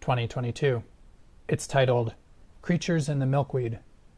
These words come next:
Searching for Montana's Monarchs. If you're a more visual person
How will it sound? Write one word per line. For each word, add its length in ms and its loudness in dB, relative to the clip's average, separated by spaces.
Searching 500 0
for 160 -4
Montana's 640 -4
Monarchs. 600 -4
If 160 0
you're 140 8
a 40 6
more 220 4
visual 380 0
person 500 -6